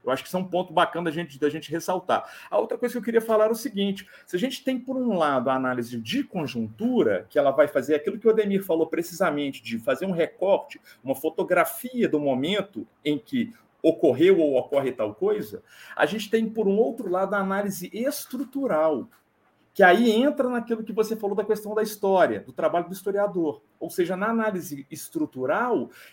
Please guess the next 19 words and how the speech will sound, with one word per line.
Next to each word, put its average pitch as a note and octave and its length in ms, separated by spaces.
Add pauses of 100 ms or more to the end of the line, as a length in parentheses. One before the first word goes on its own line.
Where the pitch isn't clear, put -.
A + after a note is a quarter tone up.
eu F3+ 160
faço A3+ 840 (240)
uma F#3 300 (100)
coletânea D4 1200
de G#3+ 140
ana-, D#3 420
eu D#3+ 160
reúno, G3+ 480
na F#3+ 120
verdade, D3+ 340
uma D#3 100
coletânea C4+ 960
de G#3 120
análises D3 580
conjunturais D#3+ 1400 (1000)
em C#4 220
seu A#3 260
processo C#3+ 1000 (600)
histórico, B2+ 840